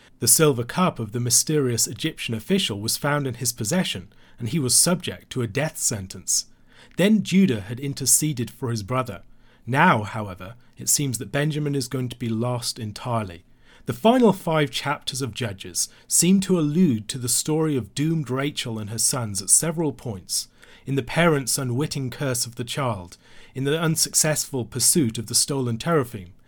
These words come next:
in the prominence of stolen silver, in the woman's death on the road from Bethlehem, in the tarrying in the father-in-law's house. Does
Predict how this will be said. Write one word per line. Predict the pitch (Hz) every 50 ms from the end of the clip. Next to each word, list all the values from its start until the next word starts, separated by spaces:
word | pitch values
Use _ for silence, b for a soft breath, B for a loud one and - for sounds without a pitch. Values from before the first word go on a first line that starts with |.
| B B B B B
in | 139 143
the | 151 139
prominence | - - - 196 208 185 131 113 95 90 - -
of | 131 120
stolen | - - - - 139 139 135 127 123 120
silver, | - - - 190 185 156 110 104 87 - - B B B B B B
in | - 143
the | 139
woman's | 135 156 160 147 139 135 123 -
death | - 170 170 143 107 95 - -
on | 135 123
the | 123 120
road | 120 135 147 143 135 120 120
from | - 127 117
Bethlehem, | 113 143 151 143 - - 120 101 104 92 90 - - B B B B B B
in | 131 139
the | 135
tarrying | 120 - - - 202 214 170 127 110 101 101 107
in | 107 120 131
the | 131
father-in-law's | 123 - - 170 170 175 143 120 113 104 98 98 95 92 95 -
house. | - 110 92 82 80 - - - - b b b b b b b b _
Does | - 160 156 -